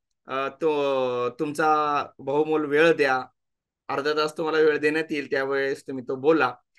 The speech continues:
आणि सरांनी सा-, अ, म्हटलं की मला पीपीटी तुमच्यासारखी वगैरे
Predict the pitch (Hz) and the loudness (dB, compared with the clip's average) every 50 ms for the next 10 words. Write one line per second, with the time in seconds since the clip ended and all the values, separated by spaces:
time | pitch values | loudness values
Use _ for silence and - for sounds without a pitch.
0 | _ _ - 123 127 143 165 185 185 180 180 180 180 180 180 180 175 175 170 165 | _ _ -10 -8 -6 -6 -6 -8 -8 -8 -8 -8 -8 -6 -6 -6 -4 -4 -4 -4
1 | 151 - _ _ _ _ _ _ _ - - - 185 190 196 202 208 202 220 196 | -6 -8 _ _ _ _ _ _ _ -14 -8 -4 -2 -2 -2 -2 -2 -2 -2 -2
2 | 190 185 139 104 160 170 170 170 170 175 165 170 170 165 180 175 180 180 180 - | -2 -2 -2 -4 -2 -2 -2 -2 -2 -4 -4 -4 -6 -4 -4 -4 -4 -4 -6 -8
3 | 190 175 190 202 180 196 202 170 202 185 175 196 185 175 185 170 165 165 175 175 | -12 -10 -8 -10 -8 -6 -4 -4 -4 -4 -2 -4 -4 -2 -4 -4 -4 -2 0 2
4 | 165 156 156 160 160 160 156 | 2 4 4 4 2 2 -2